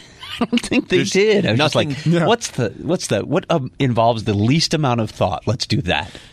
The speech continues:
Speaker 2: Nobody I talk to ever has been like, "Oh, you live in Phoenix, you're out, you're in the Central, you're in the Midwest, Midwestern U S, out in Phoenix." Like,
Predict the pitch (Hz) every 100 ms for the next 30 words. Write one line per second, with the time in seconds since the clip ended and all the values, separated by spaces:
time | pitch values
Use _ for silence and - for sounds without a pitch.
0 | - 127 165 185 165 131 139 135 123 -
1 | 104 80 90 - 135 143 107 78 - 113
2 | 104 117 113 196 175 131 127 104 - 147
3 | 104 - 110 98 98 - - 95 95 90
4 | 87 98 95 101 95 - - 101 92 92
5 | 92 92 - - 104 95 98 - 101 98
6 | 104 - 98 71 101 98 101 - - -
7 | - - - - _ -